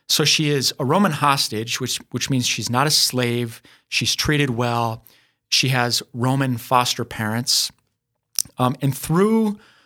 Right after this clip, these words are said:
one of her Roman foster parents, um, one of her, her foster mother, sort of this woman who's caring for her while Ligia is living in Rome, um, she converts to Christianity.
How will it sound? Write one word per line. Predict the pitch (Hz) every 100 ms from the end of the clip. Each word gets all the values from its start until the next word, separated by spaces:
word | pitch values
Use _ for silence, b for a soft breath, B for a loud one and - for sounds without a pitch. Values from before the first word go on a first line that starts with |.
| b b
one | 117 135 175
of | 175
her | -
Roman | 143 139 139 131
foster | 120 - 123 120 -
parents, | 117 - 147 120 98 131 - - - - _ _ -
um, | 120 117 113 117 - _ _ -
one | 135
of | 151
her, | 156 135 135
her | 123
foster | 117 - 147 147 135
mother, | 117 131 113 101 117 -
sort | - 117
of |
this | 113 113
woman | 120 139
who's | 139 139
caring | - 147 131 110
for | 110 98
her | 117
while | 117 113
Ligia | 107 113 120
is | 117 110
living | 117 120
in | 131 127
Rome, | 101 104 131 B B B B B B B _
um, | 123 113
she | - 151
converts | 151 123 135 -
to | 135
Christianity. | 135 127 - 117 110 98 92